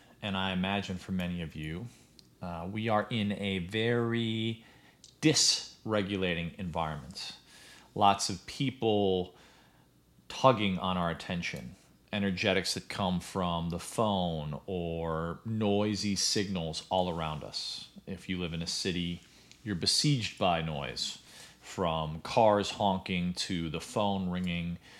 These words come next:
and the agendas of all those around you circling in your energetic field. And as a deeply feeling human, I've practiced various things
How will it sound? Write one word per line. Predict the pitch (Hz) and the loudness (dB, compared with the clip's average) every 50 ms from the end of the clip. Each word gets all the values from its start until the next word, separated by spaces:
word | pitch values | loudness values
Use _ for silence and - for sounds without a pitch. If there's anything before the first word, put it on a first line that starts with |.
| - - - - - - _ - | -20 -20 -20 -20 -20 -16 _ -2
and | 104 98 95 95 92 92 90 90 87 87 | 0 0 2 2 0 0 0 0 -2 0
the | 107 107 107 | 2 2 2
agendas | 101 95 - - 120 117 123 127 117 113 104 98 92 | 2 2 2 2 2 2 2 2 2 2 0 0 -2
of | 107 95 107 | -2 -4 -2
all | - - 120 123 123 123 | 4 8 10 10 10 10
those | 120 113 117 107 107 98 | 8 8 6 6 6 4
around | 101 92 85 95 92 90 92 92 95 95 92 87 | 2 2 2 2 2 4 2 2 0 -2 -2 -2
you | 90 80 78 78 78 78 78 78 85 - - | -2 -2 -2 -2 -2 -2 -4 -6 -8 -6 -2
circling | - - - - 120 113 - - 104 98 92 90 90 - | 0 2 6 6 6 6 4 0 -2 -2 0 -2 -2 -2
in | 104 95 92 | -2 -2 0
your | 90 87 90 90 92 95 90 87 85 - - | 0 0 0 0 0 0 0 0 -2 -2 -4
energetic | 101 90 87 82 78 92 82 76 76 - | -4 -2 -2 -4 -2 -2 -4 -4 -4 -6
field. | - - 92 85 73 62 60 - - _ - _ _ _ _ _ _ _ _ _ _ _ _ _ - - - - - | -8 -6 -4 -4 -4 -6 -8 -14 -20 _ -20 _ _ _ _ _ _ _ _ _ _ _ _ _ -20 -20 -18 -8 0
And | 113 110 107 104 104 101 101 104 104 - - - - - - - - - - - _ _ - | 2 4 4 4 4 4 4 2 0 -2 -8 -18 -20 -20 -20 -20 -20 -20 -20 -20 _ _ 0
as | - 113 110 107 104 101 - - | 4 6 6 6 6 4 4 4
a | 120 113 107 104 104 104 104 104 104 - - - _ _ _ _ _ _ _ _ _ _ _ _ - - - | 6 6 8 6 6 6 4 2 0 -4 -14 -20 _ _ _ _ _ _ _ _ _ _ _ _ -12 -2 0
deeply | 147 151 151 - 135 123 123 117 110 107 - - - | 0 0 0 0 2 4 6 6 4 2 0 -4 -10
feeling | - - - - 147 131 123 110 95 90 107 147 175 170 - - - | -14 -8 0 2 4 4 4 4 4 2 2 0 -2 -2 -6 -12 -20
human, | - - - 101 90 76 80 - 127 143 - - - _ - - - - - - - - _ _ - - | -14 -8 -4 -2 -2 -2 -2 -4 -6 -8 -10 -16 -20 _ -20 -20 -20 -20 -20 -20 -20 -20 _ _ 2 6
I've | 117 113 110 107 110 104 - - | 8 8 10 8 6 4 2 -2
practiced | - - 151 143 135 139 - 143 127 107 - - - | 0 6 8 8 8 8 6 4 0 0 0 0 4
various | 120 113 113 113 110 107 107 - - - | 6 6 8 6 6 4 2 2 0 0
things | - 117 107 107 107 107 104 - | 2 2 2 2 2 2 0 0